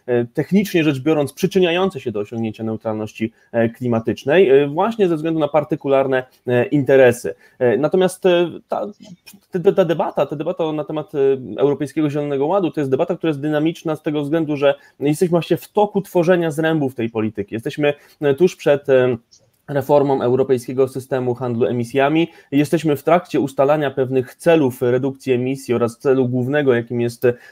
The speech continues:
neutralność klimatyczna, e, do dwa tysiące pięćdziesiątego roku. I bardzo bym chciał, żeby Polska brała jednak czynny udział w modelowaniu tej polityki, również z, m, w państwami, które, z którymi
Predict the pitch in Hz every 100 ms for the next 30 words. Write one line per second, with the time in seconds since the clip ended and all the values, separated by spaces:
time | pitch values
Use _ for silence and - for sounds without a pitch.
0 | - 135 135 147 147 135 127 135 127 123
1 | 135 - 127 117 92 113 117 123 123 131
2 | - 123 131 123 117 113 117 123 120 120
3 | 104 147 165 - 139 170 202 202 202 196
4 | 185 - 180 - 170 160 160 151 151 147
5 | - 170 151 135 175 131 113 107 110 107
6 | 107 104 104 107 107 101 123 143 _ -
7 | 143 165 147 127 127 127 117 120 117 113
8 | 113 113 113 113 107 113 113 107 120 120
9 | - 143 165 131 - 123 123 135 127 143
10 | 127 135